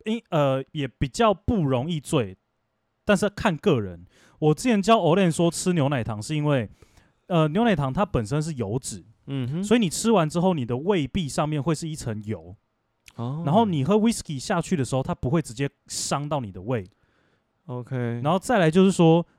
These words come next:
Speaker 1: whisky 它算是酒精浓度很高的一种酒。
Speaker 2: 对，对，对。
Speaker 1: 所以酒精不会直接穿过你的胃壁，让你去吸收，会有一层脂肪隔着，所以会让你比较舒服。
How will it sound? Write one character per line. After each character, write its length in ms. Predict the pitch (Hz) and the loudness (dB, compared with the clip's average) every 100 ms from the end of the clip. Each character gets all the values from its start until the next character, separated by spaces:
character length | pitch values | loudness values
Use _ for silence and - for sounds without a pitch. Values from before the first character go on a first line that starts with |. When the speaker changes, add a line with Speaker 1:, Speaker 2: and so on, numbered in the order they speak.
| - | 0
Speaker 1:
whisky 340 | 208 202 156 | 2 2 -6
它 160 | 135 160 | -2 0
算 180 | 180 151 | 0 0
是 100 | 160 | -2
酒 220 | - 107 | -2 -2
精 140 | 156 | -2
浓 100 | 127 | -4
度 120 | 120 | -4
很 200 | 120 110 85 | -6 -8 -8
高 180 | 135 123 | -4 -4
的 140 | 127 | -4
一 60 | 110 | -8
种 180 | 107 101 | -10 -10
酒。 260 | - 90 - | -10 -10 -6
Speaker 2:
对， 240 | 135 123 | -4 -2
对， 180 | 113 110 | -2 -4
对。 160 | 107 104 | -4 -4
Speaker 1:
所 180 | 98 | 4
以 180 | 220 196 | 4 4
酒 280 | 139 147 123 | 0 0 0
精 260 | - 214 214 _ | 0 -4 -4 _
不 160 | - 156 | -2 2
会 140 | 214 | 4
直 180 | 196 - | 2 -2
接 260 | 135 175 175 - | -2 0 -2 -4
穿 400 | - - 185 190 | -4 2 2 4
过 240 | 220 156 _ _ _ _ _ - | 4 4 _ _ _ _ _ -8
你 140 | 139 | -4
的 100 | 117 | -4
胃 200 | 131 170 | 0 0
壁， 320 | 139 156 101 101 _ _ _ _ _ | 0 -4 -6 -12 _ _ _ _ _
让 180 | 165 147 | -4 -2
你 120 | 110 | -4
去 120 | 95 | -6
吸 220 | 139 - | -8 -8
收， 280 | 107 - 92 | -10 -10 -10
会 200 | 98 175 | -6 0
有 100 | 156 | 0
一 40 | 143 | 0
层 160 | 135 | -2
脂 200 | 151 - | -6 -10
肪 200 | 98 104 | -8 -10
隔 220 | 85 90 90 | -10 -12 -12
着， 180 | 95 - _ _ _ _ _ | -16 -18 _ _ _ _ _
所 140 | - 151 | -2 0
以 40 | |
会 160 | 131 165 | 2 0
让 160 | 160 | 0
你 40 | 139 | -4
比 80 | 104 | -6
较 120 | 143 | -6
舒 200 | - 165 | -2 -6
服。 240 | - 80 | -6 -20